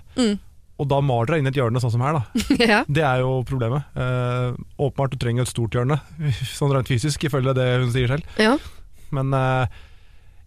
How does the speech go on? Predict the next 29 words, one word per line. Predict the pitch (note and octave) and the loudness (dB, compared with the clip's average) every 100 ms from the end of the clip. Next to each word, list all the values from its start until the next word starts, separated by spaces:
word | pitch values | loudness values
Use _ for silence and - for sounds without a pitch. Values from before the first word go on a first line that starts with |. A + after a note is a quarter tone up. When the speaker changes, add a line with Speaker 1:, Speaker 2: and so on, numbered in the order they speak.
| - | -20
Speaker 2:
jeg | A3 G#3+ C#3+ F#3+ | -14 -6 -2 -2
tror | F3 D#3+ | 0 2
det | D#3+ | 4
er | D#3 | 4
litt | D3 | 4
sånn | D3 C#3+ - - - - - - - - | 2 -2 -6 -20 -20 -20 -20 -20 -10 0
uvant. | D#3+ A#2+ C#3 C#3+ | 2 2 2 0
Du, | E3+ | 0
du | E3 | 0
føler | - E3 A2+ | 2 2 2
på | C#3 | 0
det | D#3 | 0
første | - B2 - | 0 0 0
gangen | C3+ A#2+ C#3+ | 0 2 0
du | |
forteller | C#3 D3 A#2 A#2+ | -2 -2 -2 0
noe | A2+ | 0
at | A2 | -2
du | A2 | -2
skal | B2 | -2
begynne | A#2 A#2 | 0 0
å | |
trene | C3 A2+ G#2 | 0 0 0
eller | A2 A#2 | 0 0
du | A#2 | -2
spiser | - A#2 A#2+ | -2 -2 0
sunt, | E3+ G3 | 0 -2
og | D3 | -2
så, | D3+ | 0